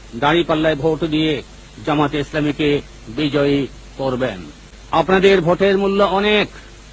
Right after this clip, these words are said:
আপনারা যাদেরকে ক্ষমতায় বসাবেন তারা ভালো কাজ করলে আপনাদেরই উপকার হবে, আর তারা খারাপ কাজ করলে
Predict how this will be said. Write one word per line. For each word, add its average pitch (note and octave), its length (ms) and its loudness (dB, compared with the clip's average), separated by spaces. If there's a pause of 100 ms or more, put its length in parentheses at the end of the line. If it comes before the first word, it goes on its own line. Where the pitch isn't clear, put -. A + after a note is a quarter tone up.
(640)
আপনারা F3 360 2
যাদেরকে F3+ 440 0
ক্ষমতায় F#3 520 2
বসাবেন F#3 540 2 (760)
তারা D3 200 0
ভালো C#3+ 240 0
কাজ D#3 280 0
করলে D#3+ 480 2 (440)
আপনাদেরই F3 500 2
উপকার D#3 400 2
হবে, A2 240 -6 (1000)
আর B2 200 -2
তারা D#3 220 2
খারাপ D3+ 400 -2
কাজ E3 240 0
করলে E3 440 -2